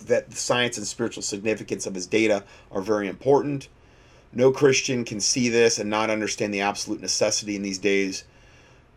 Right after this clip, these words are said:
uh, to be totally committed and submitted to Jesus Christ." And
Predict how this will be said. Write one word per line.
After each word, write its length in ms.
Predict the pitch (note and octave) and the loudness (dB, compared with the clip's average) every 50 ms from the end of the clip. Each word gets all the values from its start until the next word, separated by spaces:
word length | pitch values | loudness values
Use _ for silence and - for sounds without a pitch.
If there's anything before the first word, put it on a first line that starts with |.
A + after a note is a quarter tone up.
| - | -8
uh, 240 | - G2+ G#2 G2+ F#2+ | -2 2 2 2 2
to 160 | - - A#2 | 0 -2 -4
be 300 | G2+ G2 A#2 A2+ A2+ A2+ | -2 0 0 2 0 0
totally 480 | A2 - - C3+ C#3+ C#3 B2+ B2+ B2+ A2+ | 0 2 4 4 4 4 2 0 -2 -2
committed 420 | - - A#2+ A2+ A2+ A2+ A2 G#2 | -2 -2 0 2 2 2 0 0
and 140 | G#2+ G#2 G2 | -2 -2 -4
submitted 400 | - - A2+ G#2 G#2+ G#2 G#2 G2 | -4 -4 -2 0 0 0 0 -2
to 80 | G2 F#2 | -6 -6
Jesus 380 | F#2+ G#2 G2 F2+ - - - | -6 -6 -6 -4 -6 -6 -8
Christ." 500 | - - - A#2 G2+ F2+ - G2+ - - - | -4 0 2 2 2 0 -2 -6 -10 -8 -4
And 280 | A2 A2 G#2+ G#2 F#2+ | -2 -2 -2 -2 -6